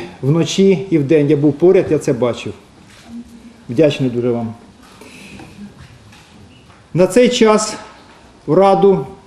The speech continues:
міську обрано тридцять чотири депутати. Було сорок два менше.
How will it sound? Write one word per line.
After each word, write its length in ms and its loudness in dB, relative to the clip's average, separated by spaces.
міську 480 0
обрано 640 2
тридцять 360 0
чотири 320 2
депутати. 540 -4
Було 480 2
сорок 260 2
два 180 0
менше. 440 -4